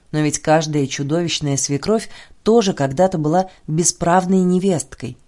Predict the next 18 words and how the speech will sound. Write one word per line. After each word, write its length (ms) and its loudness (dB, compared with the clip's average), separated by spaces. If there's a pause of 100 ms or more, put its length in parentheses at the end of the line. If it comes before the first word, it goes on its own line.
и 100 0
помнит, 540 0
как 240 -2
это 180 -6
ужасно. 580 -6 (720)
Почему 360 -2
же 120 0
она 160 2
повторяет 720 0
то, 200 0
от 120 -4
чего 260 -4
когда-то 540 0
сама 360 -2
страдала? 680 -6 (720)
Получается, 680 0 (280)
маленький 560 4
человек-жертва 1120 -2